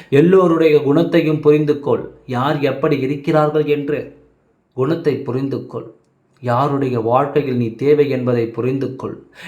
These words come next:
நிச்சயமாக ஒன்றே ஒன்று சொல்கிறேன், யாருக்காகவும் எதற்காகவும் உன் வாழ்க்கையை விட்டு கொடுக்காதே. அடுத்தவர்கள் சொல்வதை செய்யாதே. ஒவ்வொரு நிமிஷமும் நீ சுதாரிப்பாக இருந்தால்தான் உன் வாழ்க்கையை காப்பாற்ற முடியும்.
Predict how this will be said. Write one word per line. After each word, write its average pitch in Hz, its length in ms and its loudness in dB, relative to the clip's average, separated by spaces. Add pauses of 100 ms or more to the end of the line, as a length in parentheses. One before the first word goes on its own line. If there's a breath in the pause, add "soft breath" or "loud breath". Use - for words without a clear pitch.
நிச்சயமாக 170 720 4
ஒன்றே 170 340 4
ஒன்று 170 340 2
சொல்கிறேன், 156 480 2
யாருக்காகவும் 160 840 2
எதற்காகவும் 156 800 2
உன் 147 160 -2
வாழ்க்கையை 143 600 0
விட்டு 127 280 -4
கொடுக்காதே. 123 720 -6 (480 loud breath)
அடுத்தவர்கள் 156 720 2
சொல்வதை 160 380 4
செய்யாதே. 143 580 0
ஒவ்வொரு 143 520 0
நிமிஷமும் 156 580 -2
நீ 151 120 0
சுதாரிப்பாக 147 840 -2
இருந்தால்தான் 127 760 -2
உன் 123 220 -6
வாழ்க்கையை 120 680 -2
காப்பாற்ற 131 600 -6
முடியும். 104 380 -12